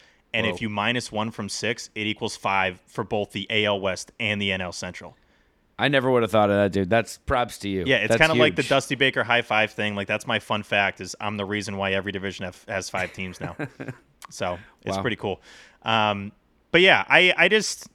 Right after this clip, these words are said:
Speaker 1: just a, a quick update here. This segment's called Steve Update. I am in
Speaker 2: Mm-hmm.
Speaker 1: the, the Bronx right now. What is this sponsored by? Do we have a sponsor for this segment?
Speaker 2: Uh, I'm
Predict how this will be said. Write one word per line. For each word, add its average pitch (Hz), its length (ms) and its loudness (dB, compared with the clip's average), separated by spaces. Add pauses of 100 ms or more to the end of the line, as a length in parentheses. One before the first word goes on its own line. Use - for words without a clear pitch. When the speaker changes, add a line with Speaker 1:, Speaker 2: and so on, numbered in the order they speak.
(120)
Speaker 1:
just - 260 -4
a, 165 200 2
a 147 40 2
quick 170 200 2
update 135 340 2
here. 127 220 2
This 123 160 -4
segment's 127 360 0
called 113 380 -4
Steve 127 380 -2
Update. 143 460 -2 (500)
I 120 160 6
am 127 180 2
in 127 100 2
Speaker 2:
Mm-hmm. 120 40 0
Speaker 1:
the, 107 480 2
the 107 100 -2
Bronx 117 460 0
right 139 180 2
now. 143 160 0
What 139 140 -2
is 180 80 -8
this 190 120 -6
sponsored 123 400 -4
by? 143 300 0
Do 127 60 -6
we 135 60 2
have 170 100 -2
a - 20 -8
sponsor 131 360 -4
for 147 100 -8
this 143 100 -8
segment? 151 300 -8 (1080)
Speaker 2:
Uh, 117 480 4
I'm 113 140 -4